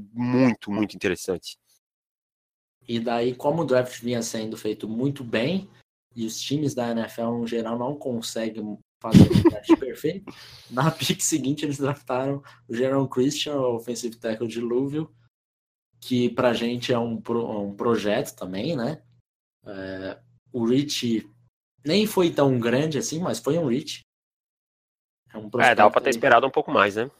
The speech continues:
Speaker 2: Dava, dava. Enfim, um prospecto que a gente não, não viu muita coisa, é, em campo em Louisville, mas tem tamanho, tem atleticismo, é, tem envergadura boa.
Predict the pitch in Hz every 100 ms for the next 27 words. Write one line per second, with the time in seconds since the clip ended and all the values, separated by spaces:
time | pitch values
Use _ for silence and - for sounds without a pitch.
0 | - 123 117 123 113 98 95 - - _
1 | _ _ _ _ _ 104 92 107 113 117
2 | 117 123 120 - 117 113 113 - 123 127
3 | - - - 123 139 135 131 131 117 -
4 | 107 120 131 135 _ _ _ _ _ -
5 | 95 92 92 98 95 104 104 104 98 98
6 | 98 92 95 107 107 123 135 _ _ _
7 | _ _ _ _ _ _ - 107 101 104
8 | 110 113 - - 123 123 147 139 113 127
9 | 151 123 107 - 104 107 - 117 120 -
10 | 117 113 139 139 104 92 90 _ _ _
11 | 98 95 92 90 _ _ _ _ _ _
12 | _ _ _ _ _ _ _ _ _ 107
13 | 101 104 117 113 113 113 127 127 110 143
14 | 156 123 104 98